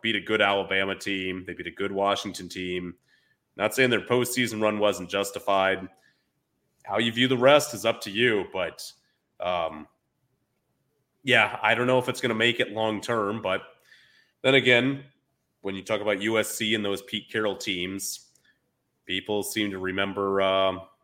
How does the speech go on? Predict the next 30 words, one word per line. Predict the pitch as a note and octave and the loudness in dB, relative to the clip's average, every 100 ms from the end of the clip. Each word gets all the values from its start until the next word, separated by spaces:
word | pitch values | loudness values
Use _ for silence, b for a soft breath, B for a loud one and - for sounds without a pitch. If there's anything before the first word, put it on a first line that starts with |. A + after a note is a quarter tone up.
| _ F2+ | _ -12
more | F#2 G2+ | -6 -4
the | G2+ | -4
product | G2 - G#2+ G2+ - | -4 2 4 4 0
on | G#2 | -2
the | G2 | -2
field | A2 G#2 A2 | -2 0 0
and | A#2 | -2
the, | G2+ G2 | 0 2
uh, | G2+ G2 | 2 0
all | G2 G#2+ | -2 -4
the | G#2 | -2
wins | G2+ A2 G#2+ | -2 -2 -2
they | F2+ | -4
got. | F2+ F2 F#2+ - b b b b b _ - | -2 0 -2 -4 b b b b b _ -12
And, | - D3 F2+ | -10 -8 -4
uh, | E2+ E2 D#2+ - _ _ _ _ _ _ _ - | -2 0 -4 -10 _ _ _ _ _ _ _ -4
you | G2 | -2
know, | F#2+ | 0
we've | F#2 F2 | -4 -2
changed | A2+ G2+ F#2+ | 0 0 0
a | |
lot | G2+ G#2 F#2+ | 4 4 2
if | - | 0
Reggie | G2+ G2 | -2 -2
Bush | E2+ G2 F#2+ | -4 -4 -2
doesn't | G2+ F2+ | -4 -2
have | E2+ | -4
a | D#2 | 0
Heisman | F2+ F#2 E2+ E2 D#2 D2 | 2 0 -2 -8 -10 -10
for, | E2 D2+ | -8 -10